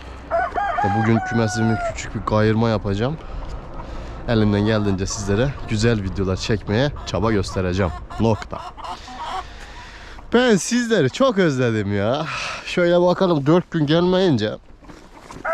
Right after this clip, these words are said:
kümes bir başka. Kameramaları, kameramı koyayım. Şimdi şöyle de bir şey var. Daha çok videolar çekeceğim size.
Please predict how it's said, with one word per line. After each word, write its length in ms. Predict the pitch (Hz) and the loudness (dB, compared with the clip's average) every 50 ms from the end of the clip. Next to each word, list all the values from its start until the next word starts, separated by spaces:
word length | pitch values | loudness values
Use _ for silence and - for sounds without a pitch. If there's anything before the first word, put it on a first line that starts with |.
| - - - - 807 807 | -4 -2 0 0 2 4
kümes 260 | 147 147 160 156 139 - | 4 6 4 4 2 2
bir 100 | 151 143 | 0 2
başka. 300 | 143 147 139 - - - - | 2 2 0 0 -2 -2 0
Kameramaları, 680 | 135 131 135 139 139 139 139 139 135 135 127 117 107 98 | 0 2 2 2 2 2 2 2 2 2 0 0 -2 -2
kameramı 540 | - - 127 131 127 123 117 113 101 92 | -2 -2 0 0 2 2 2 0 0 0
koyayım. 320 | 95 123 131 127 117 113 123 - - - - - - - - - - - - - - - - - - | 0 2 2 2 2 0 -4 -8 -18 -20 -20 -20 -20 -18 -18 -20 -20 -20 -20 -20 -20 -18 -18 -12 -2
Şimdi 200 | - 117 120 113 | 2 2 2 4
şöyle 360 | - - 135 135 135 139 135 | 4 4 4 4 4 4 4
de 100 | 135 127 | 2 2
bir 40 | 127 | 2
şey 140 | 120 143 139 | 2 2 2
var. 440 | 127 120 127 - - - - - - - - - - - - - - 932 960 988 - - - - - - - - - - 320 359 381 - | 2 2 0 0 -4 -6 -6 -8 -8 -12 -14 -14 -16 -16 -16 -14 -14 -12 -12 -12 -14 -12 -12 -12 -12 -12 -14 -14 -14 -10 -10 -10 -8 -6
Daha 240 | - 107 113 127 127 - - - | -2 0 2 0 0 0 -4 -10
çok 280 | 117 - - 143 131 123 | -6 0 2 2 2 2
videolar 340 | 123 120 117 123 117 113 113 | 2 2 2 4 4 4 2
çekeceğim 460 | - - 107 - 113 104 107 104 92 | 0 -2 -2 -2 0 0 0 0 -2
size. 300 | - 101 101 120 127 131 | -2 -2 0 0 0 0